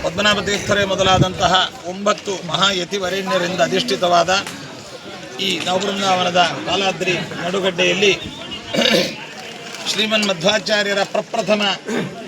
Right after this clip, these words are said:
ಸನ್ಯಸ್ತ ಮಸ್ತು ಪೀಠ ಪರಂಪರೆಯ ಶಿಷ್ಯರಾದ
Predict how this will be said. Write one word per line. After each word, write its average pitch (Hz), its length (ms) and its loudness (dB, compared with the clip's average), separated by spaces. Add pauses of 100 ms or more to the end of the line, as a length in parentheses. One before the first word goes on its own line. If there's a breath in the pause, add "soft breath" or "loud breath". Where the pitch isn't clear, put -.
(200)
ಸನ್ಯಸ್ತ 214 440 0
ಮಸ್ತು 208 400 0
ಪೀಠ 202 200 0
ಪರಂಪರೆಯ 190 560 2
ಶಿಷ್ಯರಾದ 185 520 2